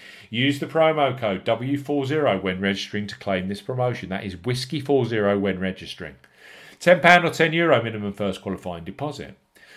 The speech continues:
First qualifying deposit must be made by debit card or cash card. No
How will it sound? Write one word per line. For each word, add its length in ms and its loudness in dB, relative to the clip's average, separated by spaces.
First 240 8
qualifying 400 4
deposit 400 4
must 180 -4
be 60 -6
made 200 -2
by 100 -2
debit 260 -4
card 220 2
or 80 0
cash 360 -4
card. 380 -6
No 260 0